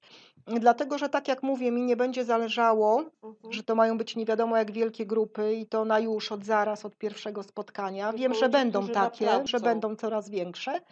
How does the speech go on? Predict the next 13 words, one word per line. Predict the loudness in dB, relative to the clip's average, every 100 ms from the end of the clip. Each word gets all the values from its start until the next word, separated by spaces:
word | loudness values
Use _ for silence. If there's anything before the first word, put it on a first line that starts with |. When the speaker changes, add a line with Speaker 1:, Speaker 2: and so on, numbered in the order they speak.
| -20 -20 -20 -2
Speaker 1:
ale | 4 4
które | 2 2 4
naprawdę | 4 2 0 0 -2 -4
chcą | -2 -2 0 -2 -10
i |
będę | -6 -6 -6
stawiała | -8 -8 -4 0 0
Speaker 2:
Mhm. | -2
Speaker 1:
właśnie | -4 -6 -8
na | -8
takie | -8 -8 -8
osoby. | -8 -6 -6 -4 -6 -6 _ _ -20 -20 _ _
Dlatego | 0 2 0 0 0 0